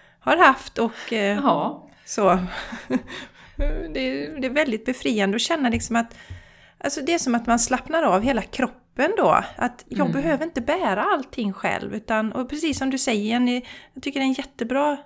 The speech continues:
Speaker 1: det här att vi hade ju aldrig kunnat planera de här sakerna.
Speaker 2: Nej.
Speaker 1: Att du och jag träffades.
Speaker 2: Nej.
Speaker 1: Eller att man träffar sin partner, eller att du träffar din man. Och,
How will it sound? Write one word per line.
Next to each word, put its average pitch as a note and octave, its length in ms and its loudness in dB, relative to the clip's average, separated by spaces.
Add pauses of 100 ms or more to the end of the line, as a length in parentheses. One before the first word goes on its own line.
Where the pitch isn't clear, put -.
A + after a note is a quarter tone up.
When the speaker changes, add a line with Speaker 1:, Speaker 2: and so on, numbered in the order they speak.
(600)
Speaker 1:
det B3+ 140 -2
här F#3+ 240 0
att F#3 340 -4 (760)
vi C4 180 2
hade A#3+ 180 2
ju B3+ 60 0
aldrig A3 360 -2
kunnat A3 240 -4
planera A3+ 680 0 (120)
de G4 80 -2
här G3+ 60 2
sakerna. - 580 -4 (840)
Speaker 2:
Nej. E3+ 220 -6
Speaker 1:
Att A3 120 -2
du G3 100 0
och F3+ 80 -2
jag - 160 -2
träffades. - 680 -6
Speaker 2:
Nej. D#3 300 -4
Speaker 1:
Eller - 100 -6
att F#3+ 80 -8
man G3 120 -2
träffar G3+ 260 -2
sin G3+ 240 -2
partner, G3 480 -4
eller G3 140 0
att G3 80 -2
du G3+ 140 0
träffar F#3+ 320 -4
din F#3 260 0
man. F#3+ 320 -2
Och, F#3+ 120 -6